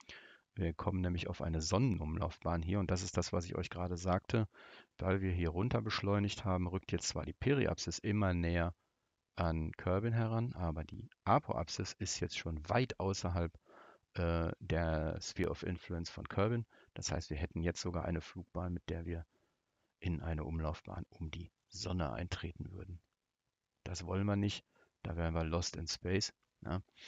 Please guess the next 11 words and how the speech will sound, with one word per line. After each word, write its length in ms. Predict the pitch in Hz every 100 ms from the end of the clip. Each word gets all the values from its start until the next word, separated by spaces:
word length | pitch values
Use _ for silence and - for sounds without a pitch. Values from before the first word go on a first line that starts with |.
| - - - -
Deswegen 500 | 87 - 82 85 82 - _ _
unbedingt 500 | - 101 87 80 80
weiter 260 | 85 78 104
die 80 | 95
Bahnkorrektur 840 | 87 92 92 95 92 - - 90
machen. 300 | 90 85 87 - _ _ _ _ _ _ _ - -
Jetzt 200 | - -
muss 120 | 92
ich 100 | 95
einmal 200 | 85 82
gucken. 320 | - - 113